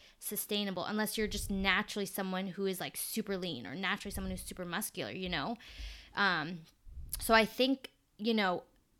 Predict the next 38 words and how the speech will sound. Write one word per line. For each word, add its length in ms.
telling 360
somebody 400
who 220
does 360
want 300
to 100
do 360
that, 340
like, 160
they 80
have 180
a 60
goal, 480
they 160
have 400
a, 240
something 240
coming 280
up 200
and 100
they 80
do 180
wanna 220
look 140
their 100
best, 540
having 340
them 160
shift 340
their 120
focus 340
on, 220
"Okay, 240
well, 120
let's 280
just 220
put 140
aside 680